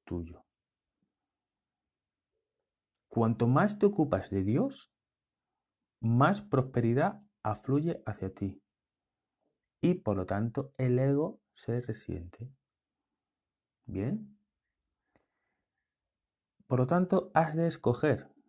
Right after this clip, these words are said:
porque nadie jamás puede servir a dos maestros al mismo tiempo.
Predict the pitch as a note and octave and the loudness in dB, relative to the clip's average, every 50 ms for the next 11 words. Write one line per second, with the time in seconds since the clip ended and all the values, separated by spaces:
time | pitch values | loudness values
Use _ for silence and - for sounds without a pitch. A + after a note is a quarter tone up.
0 | _ - - _ _ _ _ _ _ _ _ _ _ _ _ _ _ _ _ _ | _ -20 -20 _ _ _ _ _ _ _ _ _ _ _ _ _ _ _ _ _
1 | _ _ _ _ _ _ _ _ _ - G#2 - - - - - - A2 A2 A2 | _ _ _ _ _ _ _ _ _ -4 -4 -2 -4 -8 -12 -10 -8 -6 -2 0
2 | A#2+ B2+ C3+ C#3 C#3 C3+ B2+ B2 - - A2+ A#2+ C3 D3 E3+ E3+ - - _ _ | 0 2 2 2 2 2 0 -2 -4 -2 -2 0 0 0 -2 -4 -8 -16 _ _
3 | - A#2 A#2+ A#2 A2+ A2 - - G#2+ G#2+ A2 B2 C3+ C#3 - - - F#2 F2+ F#2 | -2 0 2 2 2 0 -2 -4 -4 -2 0 0 -2 -2 -4 -6 -4 -4 -2 0
4 | F#2+ G#2 A2 G#2+ - - F2+ F2+ F2 F#2 G2+ A#2 C3 C3+ - - - D#3 E3+ E3+ | 2 2 0 0 -2 -4 -10 -8 -6 -4 -4 -4 -4 -6 -8 -10 -8 -8 -8 -8
5 | - - _ _ _ _ _ _ _ _ _ _ _ _ _ _ _ _ _ G2+ | -12 -18 _ _ _ _ _ _ _ _ _ _ _ _ _ _ _ _ _ -6
6 | G2 G2 F#2+ G2+ A2 A#2 B2 - C3 C3 C3+ C#3 C3+ - _ _ _ _ _ _ | -6 -4 -2 -2 -4 -4 -4 -4 -2 -2 -2 -4 -6 -12 _ _ _ _ _ _
7 | _ _ _ _ _ _ _ _ _ _ _ _ - F#2+ F2 E2+ E2 - - - | _ _ _ _ _ _ _ _ _ _ _ _ -6 -6 -4 -6 -8 -12 -18 -20
8 | - | -20